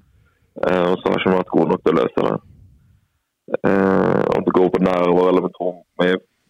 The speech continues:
bedre med det, vet jeg ikke, altså. Men, eh, jeg føler vi er på gang med noe i andre omgang, og så klarer de å ta ut,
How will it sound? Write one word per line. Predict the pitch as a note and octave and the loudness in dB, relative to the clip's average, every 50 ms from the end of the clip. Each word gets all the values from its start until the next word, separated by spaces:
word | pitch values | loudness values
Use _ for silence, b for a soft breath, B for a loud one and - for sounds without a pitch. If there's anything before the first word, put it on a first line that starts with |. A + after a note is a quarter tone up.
| _ - | _ -2
bedre | G2 F#2 F#2 G2 F#2+ F#2 | 0 2 2 2 0 0
med | - - F#2 G2 G2 F#2 E2 | 0 0 0 0 0 0 0
det, | B1+ | -2
vet | - - - - _ _ - | -2 -4 -6 -10 _ _ -8
jeg | - - | -8 -8
ikke, | - - - | -6 -6 -6
altså. | - - - - | -6 -6 -8 -8
Men, | - G1+ - - _ _ _ _ _ _ _ _ _ _ _ _ _ _ _ _ _ _ - | -6 -8 -8 -10 _ _ _ _ _ _ _ _ _ _ _ _ _ _ _ _ _ _ -12
eh, | - - - - - - G#1+ - - - - - - - - - _ _ | -10 -10 -8 -8 -10 -12 -12 -16 -18 -18 -20 -18 -18 -20 -20 -20 _ _
jeg | - F#2 - | -6 -6 -4
føler | - - G2 F2 E2+ F2 F#2 | 0 2 2 2 2 2 2
vi | F#2+ F#2 F2+ F2 F2+ F2+ F#2 F#2 F#2+ G#2 - - - _ _ - | 2 2 4 4 2 2 2 2 2 0 -2 -4 -6 _ _ -4
er | F#2+ F#2 - | -4 -2 -2
på | F#2+ - | -2 -2
gang | - F#2 F#2+ F#2+ | 0 0 0 2
med | G2+ G#2+ G#2+ G2 | 2 2 2 2
noe | F#2+ F2 E2+ | 2 0 0
i | E2 F2 F#2+ | 0 0 0
andre | F#2+ F#2 F2+ E2+ | 0 0 -2 -2
omgang, | F2+ G#2 A2 G#2 F#2 F#2 F#2+ | 0 0 0 0 0 0 -2
og | F2+ F2+ | -2 -2
så | - F2 E2+ F2+ - _ - _ _ _ _ _ _ _ _ _ _ _ _ _ _ _ _ _ _ _ _ _ _ _ _ _ - | -2 -4 -4 -4 -6 _ -20 _ _ _ _ _ _ _ _ _ _ _ _ _ _ _ _ _ _ _ _ _ _ _ _ _ -8
klarer | - - G2+ F#2+ F#2+ F#2+ F2+ | -2 -2 0 0 2 2 2
de | F#2 | 2
å | F#2+ - | 0 0
ta | - F2+ F2+ | 0 0 0
ut, | F2 - _ | 0 -2 _